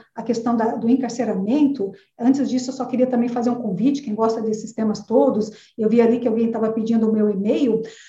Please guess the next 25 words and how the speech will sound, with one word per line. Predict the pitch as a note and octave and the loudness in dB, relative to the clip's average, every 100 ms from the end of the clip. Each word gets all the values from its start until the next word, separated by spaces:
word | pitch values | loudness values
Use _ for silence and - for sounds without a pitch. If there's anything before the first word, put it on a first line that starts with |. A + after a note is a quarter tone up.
| - | -10
mas | A#3 A3 A3+ A#3+ | -4 0 2 2
eu | |
também | B3+ B3+ B3+ | 2 2 2
queria | C#4 | 0
deixar | C#4 - C#4 | -2 -2 2
minha | C#4+ | 2
rede | C#4+ | 2
social, | - C#4+ - C#4+ | -4 -10 -6 -6
sempre | C#4+ B3+ - | -4 -8 -4
como | B3+ B3+ | 0 2
professora | C4+ C#4 B3+ B3 A#3 | 0 -2 -2 0 0
Alice, | B3 B3+ F4 C#4+ - | 2 0 0 -4 -2
e | C4 E4 - | 0 0 -2
através | C#4 D4 C4 C4 A#3 | -6 -2 2 2 2
da, | A#3 A3+ | 0 0
das | A3+ A#3 | 0 0
minhas | A3+ G#3+ | 0 -2
redes | A3+ - | -6 -8
sociais | B3 A#3 A#3+ | -6 -4 -4
tem | C#4 | 0
o | B3+ | 2
meu | B3+ C4 | 4 2
e-mail | A3+ A3+ A#3 | 2 2 0
também | B3 A3+ A3 | 0 2 2
lá | G#3+ G#3+ | 0 -2